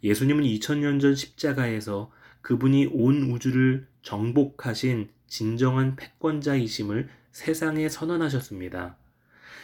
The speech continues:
그리고 그분을 믿고 따르는 우리가 예수님의 패권함 앞에 순복하며 세상에 없어질 권력과 힘을 의지하지 않기를 원하고 계십니다.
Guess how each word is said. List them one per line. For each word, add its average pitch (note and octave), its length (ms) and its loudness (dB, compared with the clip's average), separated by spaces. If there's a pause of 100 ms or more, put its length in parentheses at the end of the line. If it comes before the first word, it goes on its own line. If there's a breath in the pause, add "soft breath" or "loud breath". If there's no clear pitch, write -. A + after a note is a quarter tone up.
그리고 B2+ 340 2
그분을 D3 440 4
믿고 C3+ 300 -2
따르는 B2+ 380 -2
우리가 G2 640 -8 (560)
예수님의 D3 500 4
패권함 C3+ 680 -2
앞에 G#2 440 -4
순복하며 C3+ 880 -6 (380 loud breath)
세상에 E3+ 540 0
없어질 C3+ 520 2
권력과 A#2 520 -2
힘을 E3 480 0
의지하지 A#2 840 -2
않기를 A2 720 -2
원하고 A2+ 460 -2
계십니다. F#2 680 -8